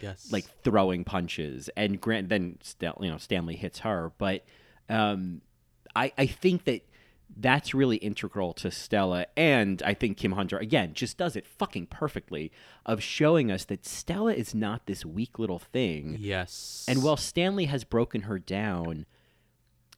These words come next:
Speaker 2: she wouldn't be here if she wasn't getting something out of it. And I think that's what's so interesting about Stella is she's, there's something about Stanley where she, she enjoys it. I mean,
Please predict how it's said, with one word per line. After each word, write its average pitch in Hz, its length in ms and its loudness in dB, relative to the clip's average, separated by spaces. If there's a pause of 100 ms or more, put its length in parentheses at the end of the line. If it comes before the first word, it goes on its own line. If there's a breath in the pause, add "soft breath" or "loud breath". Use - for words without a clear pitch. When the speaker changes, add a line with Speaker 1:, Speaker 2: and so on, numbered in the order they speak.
Speaker 2:
she - 400 0
wouldn't 185 500 2
be 131 200 0
here 98 340 0
if 90 100 -4
she - 180 -2
wasn't 104 360 -2
getting 101 240 -2
something 95 420 -6
out 87 220 -4
of 87 100 -8
it. - 160 -10 (200)
And 113 120 4
I 127 60 2
think - 280 -2
that's 165 360 -2
what's 185 220 0
so 151 220 4
interesting 135 420 -2
about 110 200 0
Stella 107 400 2
is 92 220 -4 (400 soft breath)
she's, 214 580 -2 (560)
there's 160 240 0
something 214 440 0
about 185 220 2
Stanley 175 460 2
where 113 160 4
she, 151 540 -2 (800 soft breath)
she - 260 2
enjoys 127 640 4
it. - 160 -4 (140)
I 123 120 6
mean, 135 560 4